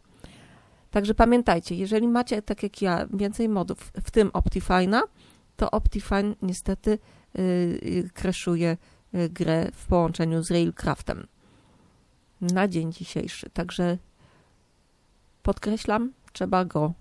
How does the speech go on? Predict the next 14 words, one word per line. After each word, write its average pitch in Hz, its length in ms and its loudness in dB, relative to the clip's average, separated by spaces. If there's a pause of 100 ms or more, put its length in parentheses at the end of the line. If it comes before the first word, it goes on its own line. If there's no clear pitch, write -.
(140)
wyrzucić. - 720 -2 (720)
Ok, 403 180 4
ale 269 340 2
Railcraft 240 500 2
jest 185 240 -2
zainstalowany, 196 800 -2
Optifine 190 480 -4
jest 185 180 -8
wyjęty 247 440 0
z - 100 -10
te-, 220 240 -2
z - 120 -12
tej 226 140 -2
całej, 226 360 2